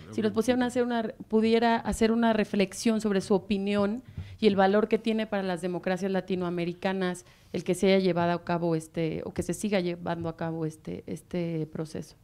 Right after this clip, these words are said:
Speaker 2: Yo, yo, eh, conozco bien Chile, he estado muchas veces, tengo muchos amigos también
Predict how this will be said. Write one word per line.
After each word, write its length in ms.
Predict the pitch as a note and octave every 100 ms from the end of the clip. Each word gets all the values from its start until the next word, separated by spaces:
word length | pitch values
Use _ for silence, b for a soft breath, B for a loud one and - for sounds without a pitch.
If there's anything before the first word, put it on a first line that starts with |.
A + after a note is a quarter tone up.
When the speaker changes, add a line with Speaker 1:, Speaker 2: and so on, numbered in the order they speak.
| _ b b b b b b _ _
Speaker 2:
Yo, 540 | C#3 D3+ E3 D3+ A#2 -
yo, 140 | C3 B2+ C3+
eh, 600 | A#2 C3 A#2+ A#2+ A#2 A2 G#2+
conozco 360 | A2+ G#2 G#2
bien 240 | A2 A2 G#2+
Chile, 280 | - A2 A2+
he 40 |
estado 200 | F#2+ G#2
muchas 320 | G#2+ F#2+ F2+
veces, 520 | F#2+ G2+ G#2+ G2+ - b b b _
tengo 160 | A2 A2+
muchos 240 | G2 G2
amigos 440 | G#2+ A2+ A2 G#2+
también 440 | G#2 G#2+ G#2+ G#2+